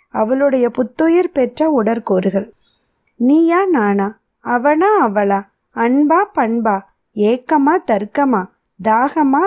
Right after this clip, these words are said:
வேகமா, ஞானமான கேள்விகளை மூளை கேட்டாலும் தன்னோட உடல்ல ஒத்துழைப்பால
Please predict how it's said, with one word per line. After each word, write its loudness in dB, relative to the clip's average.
வேகமா, 0
ஞானமான 2
கேள்விகளை 0
மூளை 0
கேட்டாலும் -2
தன்னோட 2
உடல்ல 0
ஒத்துழைப்பால 0